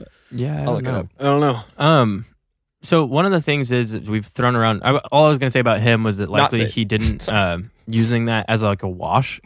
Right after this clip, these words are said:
Speaker 1: he likely didn't, uh, let it evaporate long enough, <laughs> and so it was still flammable.
Speaker 2: <laughs>
Speaker 1: Um,
Speaker 3: Wow, so, oh, so
Speaker 1: so
Speaker 3: when he went to smoke it, it just fucking blew up in his face?
Speaker 1: Yeah.
Speaker 3: Hell
Speaker 1: and
Speaker 3: yeah.
Speaker 1: he could have just waited longer, and the ether would have
Speaker 3: Well,
Speaker 1: evaporated off.
Speaker 3: There's no
Speaker 1: 'Cause
Speaker 3: patience
Speaker 1: either
Speaker 3: when there's crack smoking to do.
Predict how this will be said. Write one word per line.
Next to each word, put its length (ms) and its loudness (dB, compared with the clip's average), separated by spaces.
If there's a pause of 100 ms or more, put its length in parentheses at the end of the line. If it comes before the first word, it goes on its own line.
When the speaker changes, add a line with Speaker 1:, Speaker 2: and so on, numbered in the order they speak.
Speaker 1:
he 240 0
likely 340 -2
didn't, 400 -8
uh, 300 -6
let 160 -2
it 120 -4
evaporate 460 -6
long 180 -2
enough, 380 0
<laughs> 0 -
and 160 6 (500)
so 380 0
it 180 -4
was 200 -4
still 240 -2
flammable. 540 -8
Speaker 2:
<laughs> 60 -16 (300)
Speaker 1:
Um, 80 6
Speaker 3:
Wow, 160 6
so, 220 4
oh, 260 6
so 160 2
Speaker 1:
so 60 6
Speaker 3:
when 100 6
he 60 6
went 160 4
to 80 0
smoke 300 0
it, 100 -2
it 100 -4
just 180 -10
fucking 300 -4
blew 240 -2
up 140 -4
in 60 -4
his 120 -4
face? 240 -4
Speaker 1:
Yeah. 360 2 (300)
Speaker 3:
Hell 120 0
Speaker 1:
and 120 2
Speaker 3:
yeah. 80 2
Speaker 1:
he 60 -2
could 100 4
have 80 2
just 200 -2
waited 360 2
longer, 440 -6 (480)
and 160 -4
the 40 -4
ether 260 -4
would 120 0
have 80 0
Speaker 3:
Well, 200 -6
Speaker 1:
evaporated 580 -4
off. 360 -8
Speaker 3:
There's 140 -6
no 140 4
Speaker 1:
'Cause 180 2
Speaker 3:
patience 200 4
Speaker 1:
either 140 4
Speaker 3:
when 440 0
there's 240 -4
crack 280 -4
smoking 340 -4
to 80 -2
do. 300 2